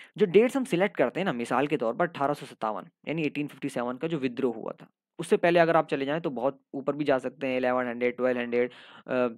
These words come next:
टेंथ सेंचुरी, एट्थ सेंचुरी या कोई पर्टिकुलर डेट भी ले सकते हैं। तो यार देखो, अगर हम कोई डेट ले रहे हैं तो इसका मतलब ये नहीं है कि वो डेट इंपॉर्टेंट है, बल्कि ये इंपॉर्टेंट है कि उस डेट को हुआ क्या था। यानी कि उस डेट में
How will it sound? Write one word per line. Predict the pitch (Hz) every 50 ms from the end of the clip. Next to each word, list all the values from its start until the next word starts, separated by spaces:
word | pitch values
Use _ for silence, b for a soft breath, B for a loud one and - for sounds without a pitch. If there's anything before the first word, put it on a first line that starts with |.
| _ -
टेंथ | 139 135 139
सेंचुरी, | - 139 131 127 127 131 131 135
एट्थ | - 156 185 180
सेंचुरी | - - 127 117 - 139 165 214 240 B B B B -
या | - 165
कोई | 165 175 180
पर्टिकुलर | - - 131 139 - 151 180 185
डेट | 151 156 156 139
भी | 127 127
ले | 107 98 -
सकते | - - - - -
हैं। | - - _ _ _ _ _ _ _ -
तो | 240
यार | 226 160 160 165 196 - - -
देखो, | - 143 160 160 165
अगर | 147 - 156 185 202
हम | 226 233
कोई | 226 254 220
डेट | 156 131 156 180 214 -
ले | 147 135 123
रहे | 131
हैं | 160 190
तो | 226
इसका | 208 - - 214
मतलब | 220 226 233 226 160 135
ये | 127 147 185
नहीं | 190 202 214 202 147
है | 120 - B B B B B B B -
कि | -
वो | - 196 220
डेट | 180 - 175 190 214 220 -
इंपॉर्टेंट | 165 147 123 131 110 113 - 110 101 -
है, | - - 127
बल्कि | 147 175 202 - 233
ये | 208 214 254
इंपॉर्टेंट | 254 220 - 156 151 180 190 196 214
है | 226
कि | 220 240
उस | 240 220
डेट | 165 139 160 170 165
को | - -
हुआ | - - 139 143 190 220 220 220
क्या | - 180 143 120
था। | - - - - _ _ _ _ B B B B B B -
यानी | 139 151 175 202
कि | 190 202 226
उस | - - - 240 214 175
डेट | 151 165 170 170 170 - _ _ -
में | 151 156 170 190 208 220